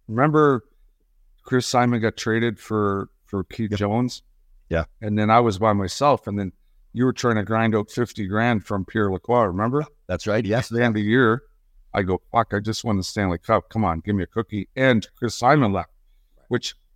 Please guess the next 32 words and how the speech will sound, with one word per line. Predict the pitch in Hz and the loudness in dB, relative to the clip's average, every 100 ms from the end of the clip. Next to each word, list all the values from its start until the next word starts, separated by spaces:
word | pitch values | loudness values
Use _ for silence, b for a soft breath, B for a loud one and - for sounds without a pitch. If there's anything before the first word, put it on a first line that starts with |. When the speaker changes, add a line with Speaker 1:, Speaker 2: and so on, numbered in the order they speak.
| _ | _
Speaker 1:
for | 120 | -8
people, | 107 143 139 123 110 | -2 0 0 2 2
if | 98 | 4
you | 131 | 2
have | 117 | 4
a | 101 | 4
big | 135 131 | 2 2
guy | 120 | 0
on | 110 | 0
the | |
team, | 98 - 110 | -2 -2 0
that | 107 110 | 0 0
means | 110 98 | 0 2
I | 107 | 0
gotta, | 104 104 98 - | 2 0 0 -2
I | 104 | -2
got, | 101 92 _ - - _ _ - | -2 -4 _ -20 -20 _ _ -8
I | |
kinda | 104 113 104 87 | -4 0 0 0
take | 104 101 - | -2 -4 -6
the | |
smaller | - 110 131 120 85 | -10 0 2 2 2
guys, | 80 80 | -2 -2
which | 101 - | -6 -8
is | 85 98 - _ | -10 -12 -18 _
fine | 107 104 92 | -2 0 0
by | 78 | -2
me. | 85 123 98 _ - _ - | -2 -2 -2 _ -20 _ -8
So | 110 | -4
then | 101 104 | -2 0
Anaheim | 110 135 120 107 95 | 2 2 2 0 -2
called, | - 85 123 | -2 -2 -2